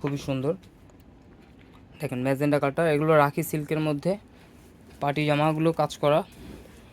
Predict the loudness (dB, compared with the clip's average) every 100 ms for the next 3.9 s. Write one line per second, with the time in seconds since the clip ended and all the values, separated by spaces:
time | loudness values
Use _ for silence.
0 | -20 -10 -10 2 4 6 4 2 2 2
1 | 0 0 -4 -6 -6 -2 0 0 0 0
2 | 0 0 -2 0 0 -2 -6 -4 -6 -8
3 | -20 -20 -20 -12 -6 -2 -2 -2